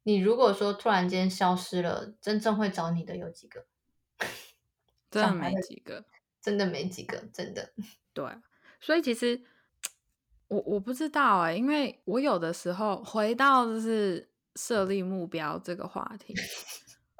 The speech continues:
Speaker 2: <laughs> 我有的时候会觉得，就是你知道有一些人就很急迫、很急切的，就是我要结婚。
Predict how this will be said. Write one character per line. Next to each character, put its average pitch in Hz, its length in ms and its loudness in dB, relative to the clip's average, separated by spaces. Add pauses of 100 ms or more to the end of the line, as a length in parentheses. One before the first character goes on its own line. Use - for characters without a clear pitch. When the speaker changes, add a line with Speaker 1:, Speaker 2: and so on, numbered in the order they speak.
Speaker 2:
<laughs> 190 640 0 (480)
我 247 120 2
有 330 180 4
的 208 80 2
时 208 100 -4
候 277 160 4
会 285 160 6
觉 165 280 0
得， 175 360 0 (120)
就 302 100 -6
是 339 160 0
你 208 60 -2
知 214 80 -2
道 311 160 4
有 262 160 0
一 208 60 -2
些 233 200 -2
人 180 240 -4
就 233 160 -4
很 160 420 -10
急 160 380 -8
迫、 220 260 -2
很 190 280 -4
急 156 240 -12
切 190 340 -4
的， - 180 -10
就 196 140 -12
是 185 180 -8
我 185 160 -4
要 202 120 0
结 - 260 -10
婚。 - 320 -8